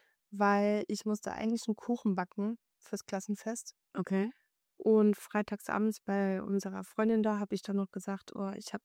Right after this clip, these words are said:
Speaker 1: gar keine Lust, morgen früh bei der Hitze noch einen Kuchen zu backen." Und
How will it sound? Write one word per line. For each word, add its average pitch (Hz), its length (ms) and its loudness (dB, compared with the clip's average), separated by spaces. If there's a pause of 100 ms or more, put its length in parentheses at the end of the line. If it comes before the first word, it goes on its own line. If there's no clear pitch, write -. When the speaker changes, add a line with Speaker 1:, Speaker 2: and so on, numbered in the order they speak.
Speaker 1:
gar 226 280 -8
keine 220 300 2
Lust, 233 260 0
morgen 208 220 2
früh - 240 -2
bei 214 100 0
der 208 120 2
Hitze 214 260 -2
noch 202 80 4
einen 190 80 2
Kuchen 220 320 -2
zu - 120 -6
backen." 190 300 -6
Und 233 60 -6